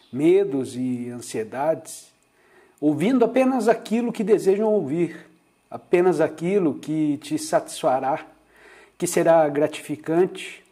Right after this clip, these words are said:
que proporcionará conforto, que irá aliviar no momento o seu sofrimento?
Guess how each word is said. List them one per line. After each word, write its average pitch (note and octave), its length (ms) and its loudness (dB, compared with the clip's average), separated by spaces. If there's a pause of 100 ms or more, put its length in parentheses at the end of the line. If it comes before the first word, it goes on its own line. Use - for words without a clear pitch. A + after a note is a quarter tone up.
(680)
que B3+ 300 0
proporcionará A3+ 800 4
conforto, - 840 0 (680)
que D#3 100 0
irá C#3+ 520 2
aliviar C#3+ 840 -2 (260)
no D3+ 160 0
momento F3+ 640 0 (520)
o B2 80 -8
seu F3+ 180 0
sofrimento? D#3 720 -4